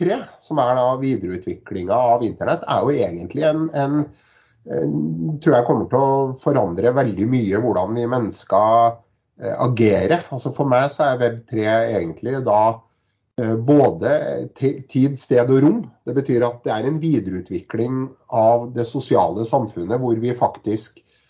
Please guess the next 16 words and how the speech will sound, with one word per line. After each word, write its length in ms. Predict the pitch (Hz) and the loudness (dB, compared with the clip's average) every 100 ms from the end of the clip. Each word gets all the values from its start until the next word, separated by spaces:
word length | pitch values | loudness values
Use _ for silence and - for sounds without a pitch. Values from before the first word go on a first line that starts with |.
| - _ _ - | -20 _ _ -8
da, 200 | 113 113 123 135 147 | 0 4 4 4 0
eh, 280 | 127 123 117 117 _ _ _ _ 147 | 0 2 0 -4 _ _ _ _ -4
går 300 | 117 127 160 - 151 | 0 2 2 -4 -4
inn 380 | 117 123 135 156 156 | -2 -2 -2 -4 -2
i, 220 | 147 156 170 - - - | 2 4 4 -2 -20 -12
altså, 300 | 135 143 147 | -8 -2 -2
altså, 180 | 135 151 | -2 0
hvis, 140 | 151 151 | 0 0
hvis 160 | 139 | -2
du 60 | 175 | -2
tenker 320 | 180 156 120 | 0 -2 -2
på 140 | 113 147 | -2 0
Wikipedia 760 | 135 - 156 143 - 85 139 | 0 0 0 2 2 2 2
da, 160 | - - - | 2 -2 -4
for 100 | - | -6
eksempel, 480 | 123 117 85 - 87 | -4 -2 -4 -6 -10